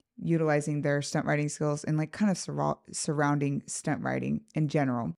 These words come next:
So you can see there's a lot of light bulb moments that go off in his own head as he learns some things that I, uh,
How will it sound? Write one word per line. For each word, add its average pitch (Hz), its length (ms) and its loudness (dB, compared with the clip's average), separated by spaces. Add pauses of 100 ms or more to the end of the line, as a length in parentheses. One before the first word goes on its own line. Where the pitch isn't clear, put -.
(140)
So 160 580 4
you 214 220 4
can 302 180 2
see 262 260 4
there's 214 220 8
a 190 60 4
lot 185 240 6
of 208 80 2
light 196 260 4
bulb 185 300 4
moments 175 520 4
that 147 140 2
go 151 180 4
off 147 220 2
in 156 80 2
his 156 320 0
own 160 220 0
head 147 400 2 (180)
as 156 320 6
he 185 180 4
learns 156 560 0 (140)
some 160 380 4
things 160 400 2
that 147 200 2
I, 147 320 6
uh, 147 240 2